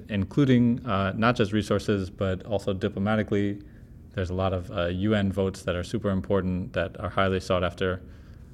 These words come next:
um, from African delegates. So I think there was some frustration at the fact that, you know, wh-, how can one country call some fifty-four African leaders?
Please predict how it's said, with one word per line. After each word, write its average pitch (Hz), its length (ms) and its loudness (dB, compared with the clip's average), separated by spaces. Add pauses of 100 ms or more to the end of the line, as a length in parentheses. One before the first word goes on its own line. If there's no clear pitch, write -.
(120)
um, 92 260 -4
from 92 240 0
African 92 380 -2
delegates. 95 540 0
So 104 440 2 (360)
I 120 100 4
think 151 380 4
there 107 100 0
was 117 360 6
some 113 260 4
frustration 104 680 2
at 98 100 2
the - 80 -4
fact 95 300 0
that, - 220 0 (800)
you 120 100 2
know, 98 240 4
wh-, 117 260 -4
how 120 200 6
can 104 340 2
one 110 300 4
country 107 600 2 (320)
call 107 560 4
some 98 400 0
fifty-four 101 960 0
African 98 720 0
leaders? 104 640 0